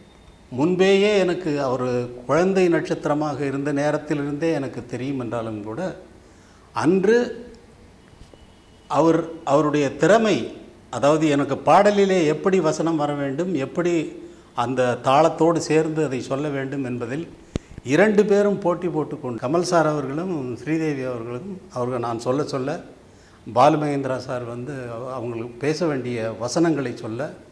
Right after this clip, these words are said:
அதை கொண்டு வந்து பாடலிலே இணைத்து, இணைத்து இருவரும் பங்கெடுத்து அந்த பணிபுரிந்த,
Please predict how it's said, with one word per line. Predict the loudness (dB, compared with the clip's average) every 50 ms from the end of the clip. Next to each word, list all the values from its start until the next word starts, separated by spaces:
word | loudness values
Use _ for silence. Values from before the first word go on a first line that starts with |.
| -20 -20 -20 -20 -20 -10 -8
அதை | -6 -4 -2 -4 -4 -2
கொண்டு | -2 -2 -2 0 -2
வந்து | -2 -4 -4 -6 -6 -6 -8 -4
பாடலிலே | -2 -2 -2 -2 -2 -4 -6 -6 -6 -6 -6 -6
இணைத்து, | -6 -6 -6 -6 -6 -6 -6 -6 -6
இணைத்து | -6 -6 -8 -8 -8 -8 -8
இருவரும் | -6 -6 -6 -6 -4 -4 -4 -6 -8 -10 -14 -16 -20 -20 -20 -20 -20 _ _ _ _ -6
பங்கெடுத்து | -4 -4 -2 -2 -2 -2 -4 -4 -2 -2 -2 -2 -4 -6 -12 -18 -20 -20 -20 -20 -20 -20 -18 -12
அந்த | -10 -8 -6 -2 -2 -2 -2 -2
பணிபுரிந்த, | -2 -2 0 2 2 2 0 -2 -4 -2 -2 -2 -2 -2 -2 -4 -8